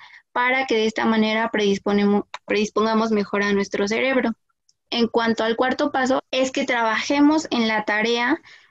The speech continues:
hasta que termine el bloque Pomodoro, el bloque de veinticinco minutos. Y una vez que ya finalicemos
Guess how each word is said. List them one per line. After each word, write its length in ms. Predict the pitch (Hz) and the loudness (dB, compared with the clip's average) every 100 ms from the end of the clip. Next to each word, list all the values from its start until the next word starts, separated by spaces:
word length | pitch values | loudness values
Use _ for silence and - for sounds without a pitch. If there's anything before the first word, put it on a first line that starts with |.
| _ | _
hasta 380 | 240 262 - 277 | -2 -2 -2 -2
que 120 | 220 | -2
termine 800 | 214 214 214 220 226 240 247 - _ _ | 0 2 4 4 4 4 0 -6 _ _
el 240 | - 208 196 | -2 0 2
bloque 460 | 220 220 220 220 | 2 0 0 -4
Pomodoro, 720 | 202 208 208 214 233 254 226 - | 0 2 4 4 2 2 2 2
el 160 | 208 | 2
bloque 360 | 202 208 208 226 | 2 0 0 0
de 100 | 220 | 2
veinticinco 680 | 196 185 190 196 202 202 208 | 0 0 -2 2 2 4 4
minutos. 540 | 226 277 269 233 - _ - - - | 4 4 2 -2 -4 _ -20 -20 0
Y 80 | 233 | 2
una 200 | 254 262 | 2 0
vez 160 | 262 | 0
que 120 | 269 | 0
ya 140 | 254 254 | 0 2
finalicemos 960 | 262 254 240 233 254 247 240 247 - | 2 4 4 2 2 4 4 2 -2